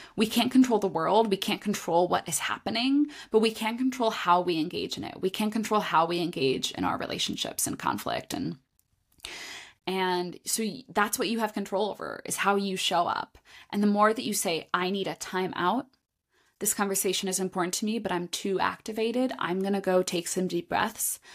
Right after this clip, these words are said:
then I'll return in ten minutes. And sometimes you'll come back to that loved one that you're having that hard conversation with, and you'll say, "I'm actually too activated to do this tonight. Let's make a plan for when we're gonna resume." That is not a bad thing,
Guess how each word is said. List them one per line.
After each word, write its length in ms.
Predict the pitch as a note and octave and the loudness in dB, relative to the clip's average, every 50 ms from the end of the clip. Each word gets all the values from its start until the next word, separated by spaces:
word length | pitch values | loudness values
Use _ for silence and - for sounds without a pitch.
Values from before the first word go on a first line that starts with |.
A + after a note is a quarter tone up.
| - - _ _ - | -20 -20 _ _ -2
then 220 | F#3 F3+ E3+ D#3+ | 2 2 2 4
I'll 120 | G2+ C#3 | 4 2
return 280 | C#3+ E3 - - F3 D3+ | 2 0 -2 -2 -4 -4
in 100 | - - | -4 -4
ten 220 | - F3+ - - | -6 -8 -8 -8
minutes. 500 | - - - - _ - - - - - - _ - - - - _ | -10 -12 -14 -18 _ -12 -8 -8 -8 -8 -10 _ -20 -20 -20 -18 _
And 160 | - F#3+ G#3 | 0 0 2
sometimes 440 | G#3 A#3+ A#3 A#3+ C4+ C4+ B3+ C4 B3+ | 2 0 0 0 0 0 0 2 2
you'll 80 | A#3+ A3+ | 0 -2
come 180 | A3+ A#3 G#3+ | -2 -4 -2
back 320 | G3 F#3+ G3+ A#3+ B3+ - - - _ _ _ _ _ _ _ - | 0 0 0 0 -2 -8 -18 -20 _ _ _ _ _ _ _ -10
to 160 | - - G3 | -8 -6 -2
that 200 | F#3+ F#3+ - - | 0 0 0 2
loved 240 | F3 F#3 F#3 F#3 - | 0 0 0 0 -2
one 120 | G3+ G3 | -2 -2
that 80 | F#3 F#3 | 0 0
you're 80 | G3+ F#3 | 0 0
having 160 | F#3 F#3 F#3+ | 0 0 0
that 100 | F3 F3+ | 0 0
hard 220 | F3+ F#3 F3+ F3 | 2 0 0 2
conversation 480 | - F3 D#3+ F3 - - E3+ - - - | 0 -2 -2 0 -2 -2 -2 -2 -2 -2
with, 160 | - A3+ - | -4 -2 -4
and 100 | F#3 F3+ | -4 -4
you'll 100 | F3 F3 | -4 -4
say, 260 | - - E3+ D#3+ D#3+ - - - - - - _ | -4 -4 -4 -4 -6 -8 -14 -18 -20 -20 -10 _
"I'm 220 | - F#3+ G3+ A3+ C#4 | -2 -2 0 2 0
actually 260 | F4 - - - G#4+ | 0 0 0 -2 -2
too 160 | G#4 - C4 | -2 -2 -4
activated 460 | - F3+ G3 - - F#3 F#3+ F#3 F#3 | -4 -4 -4 -6 -4 -4 -4 -4 -6
to 80 | - - | -8 -4
do 120 | - F3 | -4 -2
this 200 | D#3+ D#3 D#3 - | -2 -2 -4 -6
tonight. 580 | - - - - - G3 - - _ - - - _ _ - - - - | -6 -8 -6 -4 -2 -4 -4 -4 _ -8 -8 -8 _ _ -20 -20 -18 -2
Let's 240 | - A3 G#3+ A3 - | 0 2 2 4 4
make 140 | C4+ B3+ B3+ | 4 4 4
a 40 | B3 | 2
plan 280 | - - E3 D#3+ D#3+ | -2 -2 0 0 0
for 120 | E3 - F3+ | 0 -2 -4
when 220 | F3 E3+ E3+ - | -4 -4 -4 -4
we're 80 | - - | -6 -6
gonna 160 | - - - | -8 -8 -8
resume." 520 | G1+ G1+ - - - - - - G#3 - - _ _ _ _ _ - - - - _ | -6 -4 -4 -4 -4 -8 -8 -10 -10 -10 -12 _ _ _ _ _ -20 -20 -20 -8 _
That 140 | G3+ G#3 A3 | 2 4 4
is 120 | G#3 G#3 | 6 4
not 280 | G3 F#3+ F#3 F#3 F#3+ G3 | 4 2 2 2 2 0
a 40 | |
bad 320 | F#3 - D#3+ A#2+ - - - | 0 0 0 0 -2 -2 -2
thing, 420 | A3 A3 A#3 A#3+ B3 B3 B3+ - | -4 -2 0 0 0 0 -2 -4